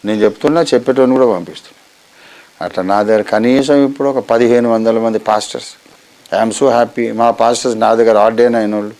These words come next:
ఆ చెరువులో, నదుల్లో బాప్తిస్మాలు ఇచ్చి ఫోటోలు పంపిస్తుంటారు. I am so happy. అన్ని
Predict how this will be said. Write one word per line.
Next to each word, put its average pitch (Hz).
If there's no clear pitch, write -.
ఆ 101
చెరువులో, 120
నదుల్లో 117
బాప్తిస్మాలు 117
ఇచ్చి 113
ఫోటోలు 120
పంపిస్తుంటారు. 104
I 113
am 110
so 143
happy. 135
అన్ని 139